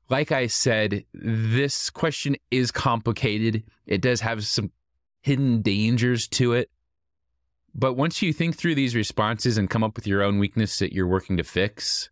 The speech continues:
it should be really simple. You just tell 'em. It's that simple.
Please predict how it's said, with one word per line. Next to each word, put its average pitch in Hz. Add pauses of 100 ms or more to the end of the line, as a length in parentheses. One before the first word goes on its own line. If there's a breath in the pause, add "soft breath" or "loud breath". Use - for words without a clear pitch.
(680)
it -
should 156
be 151
really 117
simple. -
You 90
just 120
tell 104
'em. - (1900)
It's 98
that 110
simple. -